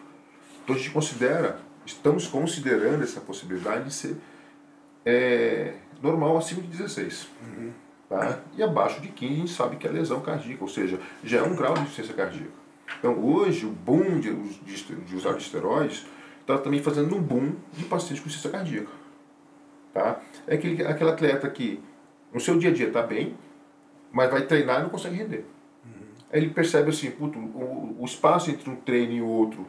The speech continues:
Speaker 1: de uma série e outra, tá muito mais espaçado, não tá conseguindo recuperar, a recuperação é mais longa, e não consegue progredir com carga." Fala assim, "O que que tá acontecendo? Pô, será que é mais, eu tenho que fazer mais uso de anabolizante?" Não necessariamente, às vezes é o coração que já tá com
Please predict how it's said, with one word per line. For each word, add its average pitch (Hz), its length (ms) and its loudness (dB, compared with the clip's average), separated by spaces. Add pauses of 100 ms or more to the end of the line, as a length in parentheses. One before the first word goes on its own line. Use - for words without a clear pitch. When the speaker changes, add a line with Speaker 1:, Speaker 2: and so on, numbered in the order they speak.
Speaker 1:
de 120 60 -8
uma 113 140 2
série 113 260 2
e 110 40 -2
outra, 110 240 0
tá 110 120 0
muito 101 200 -6
mais 98 180 -2
espaçado, 127 600 0 (300)
não 135 100 -4
tá - 120 4
conseguindo 95 300 -4
recuperar, 120 640 0 (300)
a 123 40 -6
recuperação 131 480 2
é 107 40 0
mais 113 220 0
longa, 120 400 2 (420)
e - 40 -6
não 185 100 0
consegue 156 240 2
progredir 107 260 -2
com 143 140 -2
carga." 117 520 4 (400)
Fala 156 160 -6
assim, 123 120 -4
"O 131 60 -2
que 143 140 -6
que - 60 -12
tá 170 100 -6
acontecendo? 165 540 -4 (440)
Pô, - 320 0 (140)
será 123 240 2
que 127 100 0
é - 20 4
mais, 110 320 -2
eu 107 120 -6
tenho 117 180 -6
que - 80 -16
fazer 113 160 -4
mais 110 200 2
uso 117 120 -2
de - 120 -10
anabolizante?" 95 640 -2 (680)
Não 180 120 -2
necessariamente, 175 600 -2
às 87 60 -8
vezes 90 120 -4
é 98 40 -2
o 95 40 -2
coração - 380 0
que 110 120 -12
já 110 60 -8
tá 110 100 -10
com 123 200 -12